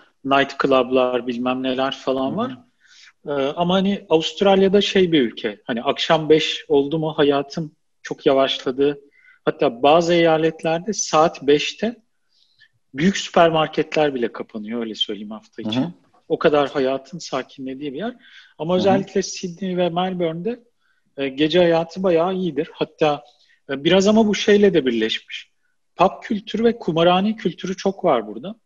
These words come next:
Speaker 1: Biraz
Speaker 2: Hı hı.
Speaker 1: aslında şey anlatacağım. E, bizde abi otel deyince konaklanan yerdir ya otel.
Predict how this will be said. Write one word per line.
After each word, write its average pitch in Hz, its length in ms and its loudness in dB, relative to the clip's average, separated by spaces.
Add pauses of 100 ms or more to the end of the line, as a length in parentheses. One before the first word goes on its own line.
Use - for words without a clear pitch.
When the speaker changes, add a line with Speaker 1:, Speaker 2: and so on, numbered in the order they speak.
(420)
Speaker 1:
Biraz 170 180 2
Speaker 2:
Hı 185 40 2
hı. 185 40 4
Speaker 1:
aslında 214 320 -2
şey 196 380 -2 (180)
anlatacağım. 117 600 -6 (640)
E, 120 180 -2 (520)
bizde 165 280 2
abi 214 180 6
otel 208 540 2
deyince 202 400 -2
konaklanan 175 640 2
yerdir 175 460 0
ya 151 140 -2
otel. 104 340 -8